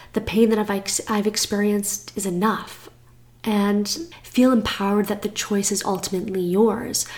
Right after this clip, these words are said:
which means that it can be really fearful to have to say goodbye, but always know that, again, if you make the choice to say goodbye, you could always make the choice to say hello again. You know, people ask me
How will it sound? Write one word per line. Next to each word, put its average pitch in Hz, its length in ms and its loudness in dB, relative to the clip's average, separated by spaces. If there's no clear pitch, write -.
which - 300 0
means 240 460 4
that 226 420 2
it 240 140 -2
can 247 140 6
be 254 120 6
really 247 760 4
fearful 240 680 0
to 196 100 -4
have 190 140 -4
to 214 80 -2
say 196 180 0
goodbye, 185 540 -4
but 214 300 -4
always 214 340 2
know 262 220 2
that, 185 340 -2
again, 220 460 2
if 202 140 -8
you 220 80 4
make 220 160 4
the 226 80 2
choice 214 300 -2
to 220 60 0
say 208 200 2
goodbye, 202 300 0
you 202 120 4
could - 180 -6
always 202 340 4
make 185 180 0
the - 60 -10
choice 185 360 -4
to 208 100 -4
say 180 280 0
hello 170 340 -4
again. 175 460 -6
You 240 100 4
know, 247 60 2
people 285 320 2
ask 208 440 0
me 190 320 0